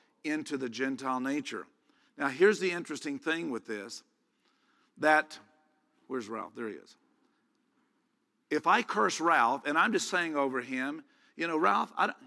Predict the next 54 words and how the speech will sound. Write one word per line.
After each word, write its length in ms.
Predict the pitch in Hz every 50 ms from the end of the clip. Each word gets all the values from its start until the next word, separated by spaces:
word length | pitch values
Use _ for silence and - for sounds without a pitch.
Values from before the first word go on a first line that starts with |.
| - _ -
you 60 | 170
know, 100 | 175 170
I 160 | 165 170 190
don't 100 | 220 208
know 80 | 190 175
why 220 | 160 175 175 165
you 140 | 160 151 156
do 200 | 143 156 151 151
that, 260 | 147 147 151 160 160
and 140 | 143 127 123
I 120 | 123 160
don't 160 | 185 180 165 -
think 200 | 175 160 147 -
that's 260 | 165 156 143 - 143
right, 220 | 147 147 151 147
and 100 | 135 123
you 120 | 131 160 175
shouldn't 280 | - - 170 156 151
be 120 | 151 151 147
this, 280 | 147 151 156 143 - -
and 140 | 120 127
you 100 | 151 180
could 200 | - - 170 147
be 100 | 147 151
better, 260 | 143 143 147 147 147 147
and 100 | 135 131
blah, 160 | 143 143 147
blah, 120 | 147 143 139
blah," 140 | 143 139 135 - - - -
and 120 | 135 147
I 60 | 156
just 180 | - 208 165 -
start 200 | 170 156 131 -
cursing 440 | - - 175 180 160 - 156 151 151
over 260 | 151 170 180 170 131
him, 300 | 113 107 104 87 - 117 _ _ _ _ _ _ _ _ -
and 220 | 180 190 180 151 147
he's 240 | 160 214 247 226
a 60 | 214 170
believer, 680 | 156 156 156 160 170 214 220 - 113 87 98 113 - _ _ _ _ _ _ _ _
then 140 | - 151 160
what 180 | 175 190 190 -
happens 540 | 165 214 226 247 226 - 143 131 120 110
is, 440 | 127 120 120 123 151 156 - - - _ _ _ _ _ _ _ _ _ _ _ _ _ _ _ _ _ _ _ _ _
according 480 | - 135 - - 180 202 208 196 190 175
to 40 | 156
this, 180 | 175 190 180 -
because 400 | - 139 - 160 160 156 147 135
Jesus 560 | 117 110 170 214 226 208 202 208 180 - -
redeemed 600 | 151 160 156 143 131 160 190 220 240 240 214 151
him 280 | 135 139 139 139 135 -
from 240 | - 160 160 151
the 100 | 147 135
curse, 600 | - - - 196 233 202 127 123 120 - - -